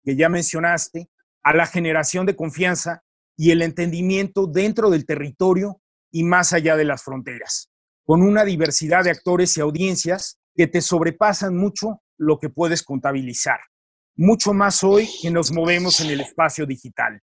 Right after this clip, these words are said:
Entonces, es una labor complementaria, un instrumento complementario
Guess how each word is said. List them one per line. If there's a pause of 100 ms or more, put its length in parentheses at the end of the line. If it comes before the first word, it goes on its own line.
(160)
Entonces,
es
una
labor
complementaria,
un
instrumento
complementario